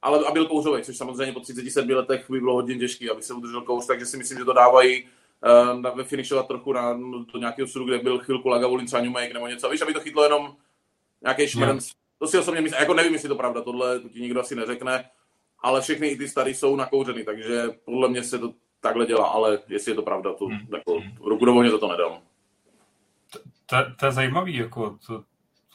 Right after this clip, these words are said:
Speaker 2: to, to mi vůbec vlastně nenapadlo, že by to takhle mohli dělat, protože třeba měl jsem nějaký starší Lafroigy, pětadvacetiletý, třicetiletý a tam opravdu po tom kouři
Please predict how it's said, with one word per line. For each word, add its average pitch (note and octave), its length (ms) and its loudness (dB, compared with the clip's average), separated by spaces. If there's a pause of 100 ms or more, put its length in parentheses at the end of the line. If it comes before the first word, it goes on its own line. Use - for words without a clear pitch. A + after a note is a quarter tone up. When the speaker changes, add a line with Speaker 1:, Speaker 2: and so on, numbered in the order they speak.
(280)
Speaker 2:
to, A2+ 180 -12
to - 120 -10
mi B2+ 100 -2
vůbec C3 220 -4
vlastně C3+ 340 -6
nenapadlo, C3 560 -6
že A2+ 100 -10
by A2 120 -12
to A2 140 -10
takhle A2 240 -14
mohli G#2+ 220 -12
dělat, G#2+ 240 -10
protože A#2 180 -12
třeba B2 300 -4
měl A#2 200 -2
jsem C3 180 -6
nějaký B2+ 260 -4
starší - 340 -6
Lafroigy, B2+ 500 -6
pětadvacetiletý, B2 840 -8
třicetiletý A#2 600 -6
a A#2 160 -10
tam A#2+ 180 -2
opravdu A#2+ 460 -4 (800)
po A#2+ 120 -8
tom B2+ 200 -4
kouři A#2+ 640 0